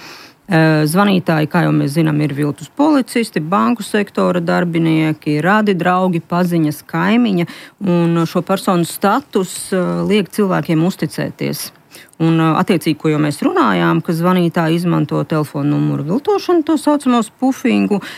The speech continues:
kas arī rada ticību un drošību tam, ka zvanītājs nav viltspārdis.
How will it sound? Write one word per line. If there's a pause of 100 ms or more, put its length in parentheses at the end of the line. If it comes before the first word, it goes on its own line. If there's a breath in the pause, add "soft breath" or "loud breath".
kas
arī
rada
ticību
un
drošību
tam,
ka
zvanītājs
nav
viltspārdis.